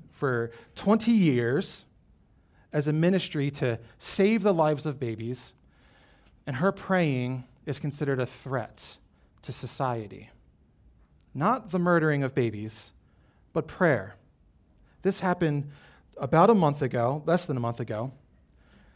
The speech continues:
She was arrested, interrogated in, in a jail cell for four hours, and dropped off in the middle of the night, twelve miles away from her car, with no safe way for her to return home or to her vehicle.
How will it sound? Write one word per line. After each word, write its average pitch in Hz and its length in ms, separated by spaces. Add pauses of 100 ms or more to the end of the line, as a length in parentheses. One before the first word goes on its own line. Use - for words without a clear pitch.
(280)
She - 120
was 135 100
arrested, 180 600 (760)
interrogated 165 840 (760)
in, 147 160
in 147 100
a 127 80
jail 170 300
cell 175 240
for 135 100
four 165 300
hours, 135 400
and 131 120
dropped 151 320
off 143 260
in 147 60
the 135 60
middle 135 200
of 143 60
the 160 60
night, 123 420 (440)
twelve 160 360
miles 143 380
away 127 160
from 123 160
her 120 80
car, 107 480 (480)
with - 300
no 143 260
safe 143 380
way 117 420
for 127 140
her 120 260
to 120 160
return 113 540 (420)
home 135 380
or 131 180
to - 160
her 113 140
vehicle. 110 500